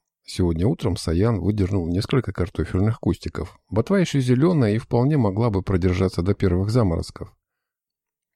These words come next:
За пару недель картофелины обрастут толстой кожицей и ещё лучше сохранятся до весны следующего года.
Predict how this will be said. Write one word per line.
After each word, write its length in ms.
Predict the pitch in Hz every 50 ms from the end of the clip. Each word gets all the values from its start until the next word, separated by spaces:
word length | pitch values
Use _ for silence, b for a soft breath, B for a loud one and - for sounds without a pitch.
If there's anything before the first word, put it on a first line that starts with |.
| _ _ _ _ _
За 340 | - 110 90 87 95 92 92
пару 320 | - - 101 92 95 98
недель 360 | 92 98 98 104 127 170 175 -
картофелины 600 | 117 120 127 - 202 190 - 151 143 139 139 139
обрастут 520 | 135 127 139 139 135 - - 165 - _
толстой 320 | - 156 151 - - 143
кожицей 500 | 139 - 190 190 165 147 135 - - 120
и 140 | 117 _ -
ещё 320 | 175 170 151 - - 147 135
лучше 340 | 127 139 160 156 - 120
сохранятся 720 | 107 - - - 123 120 113 101 98 104 113 117 - -
до 140 | 95 90 95
весны 360 | 87 90 90 - - 101 95
следующего 720 | 95 - - 98 90 80 82 80 85 - - - 95 101 113
года. 380 | 113 123 123 104 80 78 -